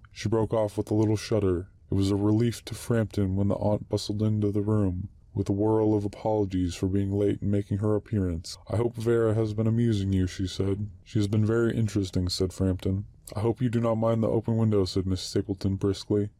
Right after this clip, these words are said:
"My husbands and brothers will be home directly from shooting, and they always come in this way. They've been out for snipe in the marshes today, so they'll make a fine mess over my poor carpet. So like you men folk, isn't it?"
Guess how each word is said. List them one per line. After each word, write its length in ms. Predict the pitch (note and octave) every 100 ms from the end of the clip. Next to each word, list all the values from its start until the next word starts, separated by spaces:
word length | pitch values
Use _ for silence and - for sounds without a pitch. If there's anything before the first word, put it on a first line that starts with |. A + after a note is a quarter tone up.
| -
"My 140 | A2
husbands 540 | G#2 A2+ A2 A#2 A#2 G#2
and 100 | G#2
brothers 400 | A#2 G#2+ G#2 G2
will 80 | F#2+
be 120 | G2
home 340 | - G#2+ A2
directly 440 | G#2+ A2+ G#2+ A2+ G#2+
from 180 | G#2+
shooting, 520 | G2+ A#2+ G#2 F2+ F#2 - - -
and 100 | G2
they 80 | G#2
always 300 | G#2+ A2 G#2
come 220 | - A2+
in 100 | A2
this 200 | G2+ -
way. 340 | F#2 F2 G2+ - -
They've 200 | G#2 G#2
been 100 | G#2
out 180 | A2+ G#2+
for 120 | -
snipe 400 | A2 - A2+ G#2+
in 60 | A2+
the 60 | A2
marshes 460 | A2+ G#2 G2 -
today, 340 | F#2 F#2 G2+ G#2
so 220 | - G#2
they'll 120 | G2+
make 180 | G#2 G#2
a 60 |
fine 380 | - A2 A2 A2
mess 280 | A2 G2+ -
over 160 | G2 F#2+
my 160 | F#2+ F2+
poor 220 | - A#2
carpet. 440 | G#2+ A2+ G#2 F#2 -
So 220 | - B2
like 260 | A#2+ A#2 A#2+
you 60 |
men 240 | A2+ A2+ G#2
folk, 260 | F#2+ F#2
isn't 180 | F#2+ G2+
it?" 140 | A2+